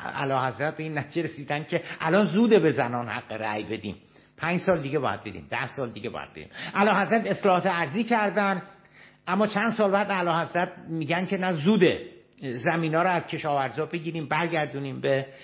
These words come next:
اه، به اصطلاح به، به ملاکی. نمی‌شد دیگه به عقب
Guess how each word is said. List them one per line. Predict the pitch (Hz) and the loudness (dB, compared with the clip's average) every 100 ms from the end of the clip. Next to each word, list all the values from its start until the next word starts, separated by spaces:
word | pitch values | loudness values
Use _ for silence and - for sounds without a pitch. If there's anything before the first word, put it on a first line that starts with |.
| - - - | -20 -20 -10
اه، | 117 117 110 107 | -2 0 2 0
به | - 107 | -4 -8
اصطلاح | 107 - 104 113 113 | -8 -8 -6 -4 -2
به، | 113 107 - - - - - | -4 -4 -8 -16 -20 -18 -10
به | 104 95 - | -8 -6 -6
ملاکی. | 113 95 90 - 110 - _ _ _ _ _ _ _ _ - | -4 -4 -8 -10 -14 -16 _ _ _ _ _ _ _ _ 2
نمی‌شد | 214 240 190 180 110 | 4 4 2 -2 -4
دیگه | 120 131 | -4 -2
به | 120 | -2
عقب | 120 - 120 | -4 -2 -2